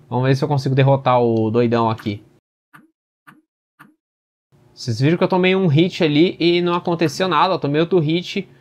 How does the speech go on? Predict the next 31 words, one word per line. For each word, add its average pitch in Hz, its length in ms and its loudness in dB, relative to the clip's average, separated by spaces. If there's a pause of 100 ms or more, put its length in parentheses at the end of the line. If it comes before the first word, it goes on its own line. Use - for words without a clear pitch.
(240)
Então 143 280 -2
você 202 100 -2
pode 208 240 0
tomar 214 240 2
vários 202 300 0
hits 190 260 -4
que - 160 -2
você - 160 -4
não 202 160 -6
tem 202 220 -4
vida, 165 420 -2
né? 131 160 -4
Tipo, 135 240 -6
é 180 40 2
um 180 60 -2
protótipo 190 760 -2
mesmo 190 560 -2
o 156 80 -2
jogo. 131 500 -2 (1700)
Ó 127 80 -4
lá, 117 160 0
derrotei 147 640 0
o 139 360 2
grandalhão 131 640 0
ali 127 280 -2
e 165 180 0
vai 151 140 -2
vir 151 160 -4
o 151 100 -4
cebolão 131 640 0
aí. 107 240 -6